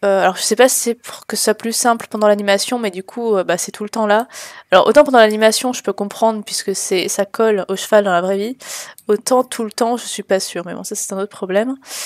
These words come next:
Euh, et par contre, de ce que j'ai compris aussi pendant l'animation,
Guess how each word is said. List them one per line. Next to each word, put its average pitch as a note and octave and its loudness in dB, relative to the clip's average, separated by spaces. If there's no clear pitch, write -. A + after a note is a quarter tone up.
Euh, G3+ 2
et A3+ 4
par A3+ 6
contre, B3+ 2
de A#3 -4
ce - -6
que - -8
j'ai G#3+ -2
compris G#3 -4
aussi A#3 -6
pendant A3 2
l'animation, G3 -2